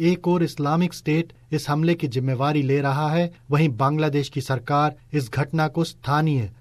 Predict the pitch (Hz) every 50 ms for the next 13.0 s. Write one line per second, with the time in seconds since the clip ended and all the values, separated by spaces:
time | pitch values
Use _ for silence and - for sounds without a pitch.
0 | - - 131 113 - 147 147 151 156 160 156 - 156 143 135 135 131 135 135 135
1 | 131 127 123 117 139 160 170 165 160 - - 127 - - 131 131 127 127 117 135
2 | 139 139 131 135 127 - 123 120 120 120 113 156 170 131 127 120 - - - -
3 | _ - - _ - 170 185 208 208 208 - 196 151 110 120 135 160 175 165 147
4 | 135 147 143 156 151 151 156 160 165 160 - 139 131 - - 131 139 147 156 147
5 | 135 151 160 175 170 - - _ _ - - 143 123 - - 123 135 180 170 -
6 | - 175 170 175 170 156 139 131 - 160 139 - 113 113 113 - 139 139 143 156
7 | 165 160 - 147 127 117 113 117 156 165 165 - 143 131 117 - 127 123 117 123
8 | 131 156 175 190 185 - - - _ _ - _ _ - 127 123 131 139 139 180
9 | 190 175 - 156 143 143 143 113 127 147 156 - - - 156 160 165 165 170 -
10 | - - _ _ - - 139 135 - 147 147 151 151 143 - - 143 151 160 165
11 | 165 - - - _ _ _ _ - 156 156 165 165 160 151 131 160 156 - -
12 | - 139 127 127 131 139 143 147 151 156 151 - - _ _ _ _ 143 139 131